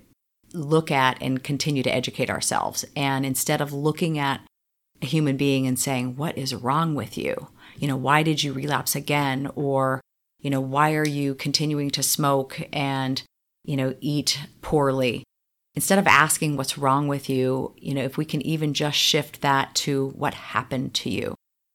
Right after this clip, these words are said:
it brings a whole lot more empathy to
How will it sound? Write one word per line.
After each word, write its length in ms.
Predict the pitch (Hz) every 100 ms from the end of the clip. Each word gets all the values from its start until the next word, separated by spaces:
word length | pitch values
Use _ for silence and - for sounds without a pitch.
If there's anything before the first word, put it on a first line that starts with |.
| _
it 120 | 160
brings 220 | 170 165 -
a 40 |
whole 280 | - - 196
lot 200 | 160 -
more 160 | 139 -
empathy 640 | 139 139 135 135 131 131 _ _ _ -
to 480 | - 151 135 135